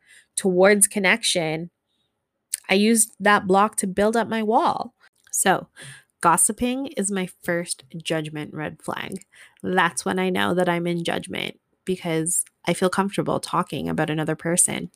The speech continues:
I don't know what's going on. And again, it's not my news to tell. And everything I'm saying could just be speculatory. <laughs> I can't even say the word.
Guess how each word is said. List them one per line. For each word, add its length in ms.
I 80
don't 160
know 140
what's 180
going 300
on. 340
And 240
again, 340
it's 180
not 200
my 240
news 340
to 140
tell. 560
And 500
everything 500
I'm 140
saying 580
could 260
just 280
be 320
speculatory. 1800
<laughs> 60
I 80
can't 200
even 220
say 160
the 100
word. 460